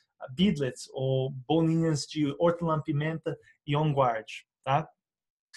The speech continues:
Agora eu queria mostrar pra vocês como eu iria usar um kit família no meu dia a dia, tá? Então, eu queria falar o que eu iria usar de manhã, de noite,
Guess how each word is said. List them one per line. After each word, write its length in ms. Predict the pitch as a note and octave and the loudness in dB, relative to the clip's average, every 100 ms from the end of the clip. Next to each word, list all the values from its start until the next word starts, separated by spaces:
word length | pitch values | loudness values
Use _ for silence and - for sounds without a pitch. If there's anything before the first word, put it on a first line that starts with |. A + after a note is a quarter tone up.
| - - - | -20 -8 0
Agora 220 | E3+ G#3 | 6 8
eu 80 | G#3 | 8
queria 260 | G#3+ B3+ | 8 6
mostrar 380 | A#3 A3 - G#3+ | 6 6 4 4
pra 120 | G#3 | 6
vocês 300 | G3 F3 F#3+ | 2 4 2
como 360 | - G3 A#3+ A#3 | 4 4 6 8
eu 360 | G#3+ A3+ A3+ A3+ _ _ - | 8 8 6 0 _ _ 0
iria 260 | F#3+ G3+ | 4 6
usar 520 | G3+ D#3+ F3+ F#3 E3 - | 6 6 8 8 6 2
um 120 | F3+ | 2
kit 400 | F3 - G#3 - | 4 2 0 0
família 720 | - G3 F3 F3 F#3 F3+ F3+ F3+ - - | 4 4 6 6 6 6 4 2 -10 0
no 120 | E3 | 6
meu 180 | F3 F3+ | 8 6
dia 220 | D3+ F3 | 6 4
a 40 | |
dia, 360 | D#3+ C3 B2 - - - | 4 2 -2 -4 -8 2
tá? 260 | D3 E3+ - - - _ | 4 2 -2 -18 -20 _
Então, 560 | D#3+ D#3+ E3 E3+ E3+ E3+ | -2 0 4 6 6 4
eu 160 | - D#3 | 2 2
queria 280 | E3+ E3+ | 4 4
falar 320 | E3 E3 D#3+ D#3+ | 6 6 8 6
o 80 | |
que 160 | D#3 G#3 | 4 6
eu 160 | G#3 G3 | 8 10
iria 220 | F#3+ F3+ | 8 8
usar 340 | E3+ D#3 D#3+ | 6 6 4
de 160 | C3+ F#3 | 4 4
manhã, 480 | A3 G#3 F#3 F#3+ F#3 | 6 6 6 6 4
de 180 | - | 2
noite, 540 | D#3+ D#3 E3+ F3 - | 0 2 2 2 -2